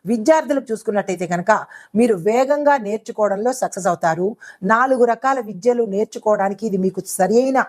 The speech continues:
ఆ, సమయము. వృధా చేసుకోకండి, ఏ స్టూడెంట్ కూడా వృధా చేసుకోకండి. అయితే ప్రత్యేకంగా సైన్స్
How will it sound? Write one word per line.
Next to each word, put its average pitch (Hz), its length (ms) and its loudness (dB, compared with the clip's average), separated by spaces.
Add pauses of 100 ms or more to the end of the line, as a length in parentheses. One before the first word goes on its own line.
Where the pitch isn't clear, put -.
ఆ, 165 480 -4
సమయము. 208 500 2 (340)
వృధా 269 280 4
చేసుకోకండి, 185 420 -6
ఏ 202 220 4
స్టూడెంట్ 208 440 0
కూడా 202 200 2
వృధా 175 240 -2 (100)
చేసుకోకండి. 160 440 -8 (300)
అయితే 277 180 4
ప్రత్యేకంగా 277 1000 0 (300)
సైన్స్ 240 640 -2